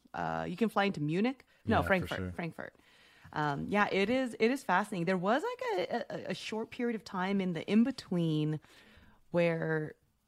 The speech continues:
Speaker 1: every, like, all the guys were instead packing up and heading over to Albany. You remember that with, like, Justin Rose? And I think
Speaker 2: Oh, yeah.
Speaker 1: a, a ton of the European guys, um, actually ended up going to Albany. And I think some of them are still there, which is,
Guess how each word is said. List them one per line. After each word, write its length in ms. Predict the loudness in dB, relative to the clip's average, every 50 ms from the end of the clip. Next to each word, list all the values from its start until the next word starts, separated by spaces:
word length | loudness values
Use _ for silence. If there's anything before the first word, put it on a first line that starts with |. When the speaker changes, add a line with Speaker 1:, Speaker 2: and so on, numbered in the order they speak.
| _ _ 6
Speaker 1:
every, 220 | 6 8 8 8 4
like, 300 | 4 4 2 2 2 4 0
all 160 | 2 2 2
the 80 | 2
guys 380 | 2 4 4 4 4 4 0 0
were 160 | 0 0 0
instead 460 | 0 -2 -4 -4 -4 -4 -4 -4 -4
packing 340 | -4 -4 -4 -2 -2 -2 -2 -2
up 120 | -2 -2
and 140 | -4 -4 -4 -4
heading 240 | -4 -2 0 0 0
over 160 | 0 -2 -2
to 100 | -4 -2 0
Albany. 480 | 2 2 2 2 2 2 2 0 -2 -6 -2
You 80 | 0
remember 340 | 2 4 4 4 4 2 2
that 240 | 2 2 2 0 -2
with, 120 | -4 -2
like, 180 | -2 -2 -2 -4
Justin 320 | -8 -8 -6 -2 -2 0 2
Rose? 460 | 2 2 2 2 0 -2 -2 -2 -4
And 100 | -4 -6
I 60 | -6
think 200 | -4 0 0 2
Speaker 2:
Oh, 40 | 2
yeah. 220 | 2 0 0 -2 -4 -6 -12 -20 _ _ -2
Speaker 1:
a, 100 | -2 0 0 -2
a 40 |
ton 380 | -4 -4 -4 0 2 2 4 4
of 60 | 2 0
the 60 | 0
European 500 | -2 0 0 -2 -2 -4 -6 -4 -4 -4
guys, 460 | -4 -4 -2 -2 -4 -6 -8 -12 _ _ _ _
um, 280 | -6 -4 -4 -4 -6 -4 -4
actually 240 | -4 -4 -4 -6 -6
ended 200 | -4 -4 -6 -6
up 40 | -6
going 220 | -6 -4 -4 -4
to 60 | -4
Albany. 420 | -2 0 0 0 0 -2 -4 -4 -2
And 80 | -2 -4
I 60 | -4
think 200 | -2 -2 -2 0
some 160 | 0 0 2
of 40 | 2
them 140 | 0 0 -2
are 40 | -6
still 280 | -6 -8 -6 -6 -4
there, 280 | -4 -2 -2 -2 -4 -6
which 180 | -8 -10 -12 -12
is, 180 | -14 -14 -14 -18